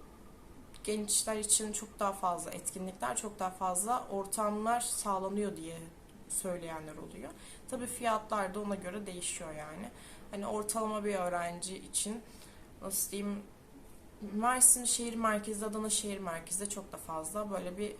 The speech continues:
şey olmayacak. Eğer ama <laughs> denizi seviyorsanız Mersin tabii ki de <laughs> çok daha büyük bir avantaj.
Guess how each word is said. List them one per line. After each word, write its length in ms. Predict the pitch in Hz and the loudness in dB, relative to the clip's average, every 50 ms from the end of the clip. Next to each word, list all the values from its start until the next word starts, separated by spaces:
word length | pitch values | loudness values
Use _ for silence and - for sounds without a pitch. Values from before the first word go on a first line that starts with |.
| - - | -4 0
şey 240 | - - - 214 208 | 2 2 4 4 4
olmayacak. 260 | 202 190 175 180 180 190 | 2 2 0 -4 -4 -2
Eğer 400 | 214 214 214 220 226 233 226 - - | 0 2 2 4 2 2 2 0 -4
ama 100 | 220 220 - - | -4 -4 -4 -4
<laughs> 180 | 254 - - 202 | -6 -6 -4 -2
denizi 320 | 196 190 196 202 196 233 | -2 2 6 6 8 10
seviyorsanız 800 | - - 220 196 180 165 160 160 - - 180 - 311 - - - - | 10 8 6 2 -4 -4 0 2 2 2 2 -2 -4 -2 -2 -2 -2
Mersin 400 | 214 190 190 180 - - 220 220 - | -4 -4 0 2 2 2 2 0 -4
tabii 180 | - 185 - - | -4 -6 -6 -8
ki 80 | - - - | -10 -8 -6
de 200 | 208 214 302 302 - - - | -4 -2 -2 -4 -4 -10 -12
<laughs> 160 | - - - | -12 -12 -8
çok 260 | - - 208 196 180 | -2 -2 -2 0 2
daha 240 | 185 196 220 220 196 | 2 2 2 2 0
büyük 280 | 185 185 175 180 - - | -2 -4 -4 -6 -8 -10
bir 100 | 254 - - - - | -12 -12 -8 -4 -2
avantaj. 500 | 185 175 170 165 160 165 - 214 254 | 0 0 0 -2 -4 -4 -4 -4 -4